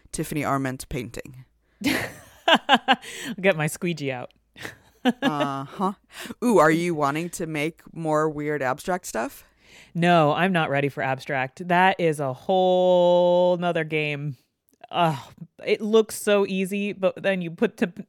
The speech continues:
Speaker 2: paint on the canvas and you're like, "Why is this terrible?" It's so much, oh,
Speaker 1: <laughs>
Speaker 2: it's, it's like, Gerhard, understand,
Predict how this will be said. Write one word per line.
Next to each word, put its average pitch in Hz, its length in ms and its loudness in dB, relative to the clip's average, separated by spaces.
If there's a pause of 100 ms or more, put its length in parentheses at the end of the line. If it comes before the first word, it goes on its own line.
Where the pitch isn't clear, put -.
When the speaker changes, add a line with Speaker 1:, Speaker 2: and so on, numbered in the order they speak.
(120)
Speaker 2:
paint - 300 -4
on 190 160 0
the 175 160 -2
canvas 226 500 -2
and 202 80 -6
you're 190 120 -4
like, 175 220 -4 (400)
"Why 320 340 0
is 311 160 0
this 320 240 -6
terrible?" 269 720 2
It's 247 180 -4
so 262 220 0
much, 262 300 -4
oh, 247 240 4
Speaker 1:
<laughs> 262 100 2
Speaker 2:
it's, 208 320 -4 (320)
it's - 200 -14
like, - 180 -12
Gerhard, 220 420 -2
understand, 214 800 -2